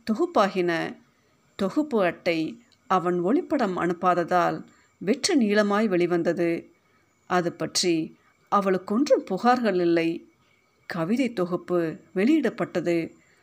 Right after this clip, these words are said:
அவன் வருவதாக வாக்களித்தான். தன்னை வெளிப்படுத்திக் கொள்வதாகவும் சொன்னான். பெருநகரத்தில் வெளியீட்டு விழா. அவனை அழைத்திருந்தாள். ஆனால் அவன் வரவில்லை. ஏன் என்றதற்கு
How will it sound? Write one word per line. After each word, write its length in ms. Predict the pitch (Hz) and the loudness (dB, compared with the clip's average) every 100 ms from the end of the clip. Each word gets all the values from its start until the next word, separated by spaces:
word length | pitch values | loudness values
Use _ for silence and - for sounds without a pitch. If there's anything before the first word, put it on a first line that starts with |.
| _ _ | _ _
அவன் 400 | - 185 175 170 | -2 0 2 0
வருவதாக 600 | 170 262 359 302 277 277 | 0 0 2 2 2 2
வாக்களித்தான். 840 | 214 180 202 175 175 180 165 165 - _ _ _ _ _ - | 2 0 0 -2 0 0 0 -2 -8 _ _ _ _ _ -4
தன்னை 360 | 180 175 170 | 0 2 2
வெளிப்படுத்திக் 640 | 170 254 311 277 - 226 190 | 2 0 0 -2 -2 -2 0
கொள்வதாகவும் 580 | 170 185 165 175 214 | 0 2 0 0 2
சொன்னான். 640 | 285 208 175 170 170 165 - _ _ _ _ _ _ | 2 2 0 2 0 -2 -10 _ _ _ _ _ _
பெருநகரத்தில் 1000 | 180 180 240 214 175 180 170 - 165 156 - _ | -2 0 2 0 0 -2 -4 -2 -4 -4 -10 _
வெளியீட்டு 560 | - 220 359 330 233 190 | -4 0 2 2 0 0
விழா. 460 | 170 170 165 - _ _ _ _ _ | 2 2 0 -4 _ _ _ _ _
அவனை 440 | 185 180 180 175 165 | -2 0 2 2 2
அழைத்திருந்தாள். 880 | 202 339 247 202 170 170 165 165 - _ _ _ | 2 0 0 0 2 2 2 -2 -10 _ _ _
ஆனால் 600 | - 180 175 175 170 165 - _ | -4 0 0 0 -2 -6 -14 _
அவன் 320 | 202 175 170 | -2 0 0
வரவில்லை. 720 | 165 220 285 202 175 165 - - _ _ _ _ _ _ - | 0 -2 0 0 0 -2 -4 -12 _ _ _ _ _ _ -8
ஏன் 320 | 208 330 349 | 0 4 4
என்றதற்கு 920 | 233 180 190 180 175 - 180 165 | 2 0 0 0 -2 -2 -2 -2